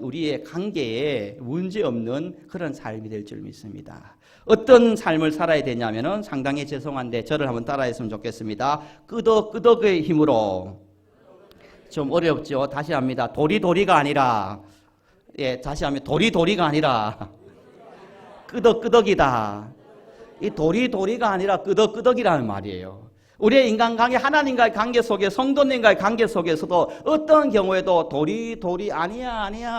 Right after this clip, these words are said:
아니야, 아니야, 아니야"가 아니고, "그래, 그래, 맞다, 맞아, 맞아, 끄덕."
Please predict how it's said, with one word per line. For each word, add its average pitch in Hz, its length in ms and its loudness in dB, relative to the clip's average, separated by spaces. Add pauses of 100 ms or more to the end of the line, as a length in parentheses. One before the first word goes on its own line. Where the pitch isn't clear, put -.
아니야, 233 300 -8
아니야, 220 300 -6
아니야"가 156 500 -2
아니고, 127 500 0 (300)
"그래, 123 220 -10 (360)
그래, 185 280 -6
맞다, 156 560 -16
맞아, - 380 -20 (220)
맞아, 190 340 -6
끄덕." 165 520 -6